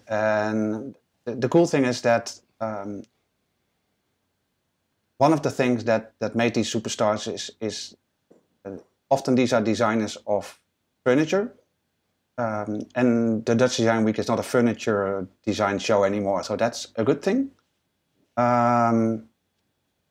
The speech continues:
but still, it's, uh, the design, as it, uh, quotes, the design of an individual designer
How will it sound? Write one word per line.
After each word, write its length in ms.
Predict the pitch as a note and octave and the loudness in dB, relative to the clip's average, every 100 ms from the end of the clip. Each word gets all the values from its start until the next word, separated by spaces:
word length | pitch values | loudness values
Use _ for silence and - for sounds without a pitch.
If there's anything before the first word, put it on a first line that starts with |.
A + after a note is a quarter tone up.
| _ _ _ | _ _ _
but 140 | C3 - | -4 -2
still, 480 | - F3 F#3+ G#3 - | 2 6 6 6 4
it's, 800 | C#3 C#3 - - - - - - _ - | 2 2 -2 -4 -4 -6 -10 -16 _ -6
uh, 160 | G#2+ - - | -6 -6 -10
the 540 | F#2 G#2 B2 G#3 A#3 - - | -10 2 6 6 2 -8 0
design, 500 | B2+ A#2 B2+ F#3+ - | 2 2 2 0 0
as 220 | G#2+ G#2 | -2 -2
it, 140 | - A2 G#2 | -4 -6 -4
uh, 140 | A#2+ G#2+ - - | -4 -4 -8 2
quotes, 320 | C#3+ C#3+ - _ _ _ _ _ | 2 2 -10 _ _ _ _ _
the 160 | E3 E3+ | 2 4
design 500 | C#3+ B2+ C3+ D3 C#3 _ _ _ - | 4 6 6 4 0 _ _ _ 2
of 400 | A2 G#2 - _ _ - | 2 2 -10 _ _ 0
an 100 | A#2+ | 4
individual 760 | A#2+ A2+ C3+ C#3 D3 C#3+ C#3+ | 4 6 4 6 4 4 -2
designer 560 | B2 A#2+ A#2+ A#2+ A#2 | -4 2 4 4 0